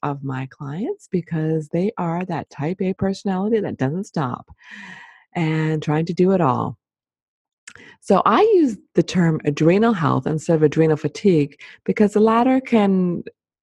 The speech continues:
imply a lot of very serious medical conditions, and it requires a lot more extensive care than just, you know, using some essential oils. So this is m-, more for adrenal health and keeping us healthy.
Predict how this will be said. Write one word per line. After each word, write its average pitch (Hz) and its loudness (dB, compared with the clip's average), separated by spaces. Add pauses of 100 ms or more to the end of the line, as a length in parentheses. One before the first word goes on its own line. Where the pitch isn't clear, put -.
imply 190 2
a 180 2
lot 175 4
of 160 0
very 160 4
serious 156 2
medical 139 -2
conditions, 120 -6 (440)
and 160 2
it 156 2
requires 151 2
a 151 0
lot 143 -2
more 143 -2
extensive 131 -6
care 117 -4
than 120 -2
just, - -10 (200)
you 135 -4
know, 107 -6
using 123 -4
some 127 -6
essential 120 -6
oils. 120 -4
So 202 2
this 320 -2
is 233 2
m-, 170 -4
more 160 2
for 151 0
adrenal 143 2
health 127 -2
and 127 -4
keeping 127 -10
us 120 -6
healthy. - -8